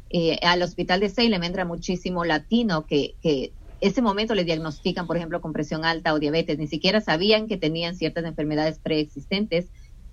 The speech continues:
¿Y qué es lo que está pasando? Que el gobierno está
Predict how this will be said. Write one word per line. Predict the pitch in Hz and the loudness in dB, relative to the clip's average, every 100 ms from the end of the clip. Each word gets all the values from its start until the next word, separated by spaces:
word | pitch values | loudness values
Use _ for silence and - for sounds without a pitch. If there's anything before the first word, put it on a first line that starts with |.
| - | 0
¿Y | 220 190 | 4 6
qué | 226 | 4
es | |
lo | 226 | 4
que | 220 | 0
está | 190 202 | 2 2
pasando? | 190 180 233 214 | 2 4 2 2
Que | 175 | 0
el | 170 | 2
gobierno | 170 202 233 | 4 4 4
está | 233 - 202 202 - | -2 2 4 2 0